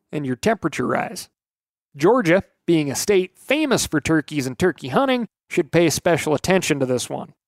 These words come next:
The tegu is a ground nesting bird's nightmare, but it doesn't stop there. Tegus have been captured on camera walking right past an American alligator guarding her nest to grab an egg.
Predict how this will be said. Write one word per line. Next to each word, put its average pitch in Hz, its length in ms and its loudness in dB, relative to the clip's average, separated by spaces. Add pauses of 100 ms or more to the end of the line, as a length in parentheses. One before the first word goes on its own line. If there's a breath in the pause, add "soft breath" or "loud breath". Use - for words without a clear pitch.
(260)
The - 160 -12
tegu 165 500 4 (120)
is 147 120 2
a 139 40 2
ground 170 400 4
nesting 160 420 0
bird's 143 560 2
nightmare, 139 680 -2 (380)
but 135 100 2
it 139 160 2
doesn't 143 380 0
stop 131 400 0
there. 190 320 2 (400)
Tegus 180 420 2
have 143 140 2
been 131 160 -4
captured 147 400 2
on 123 160 -4
camera 175 580 0
walking 143 440 2
right 147 360 0
past 151 400 0
an 143 80 -8
American 135 440 -2
alligator 143 560 2
guarding 139 400 2
her 123 140 -10
nest 143 460 0
to 127 80 -8
grab 127 300 0
an 131 80 2
egg. 175 300 2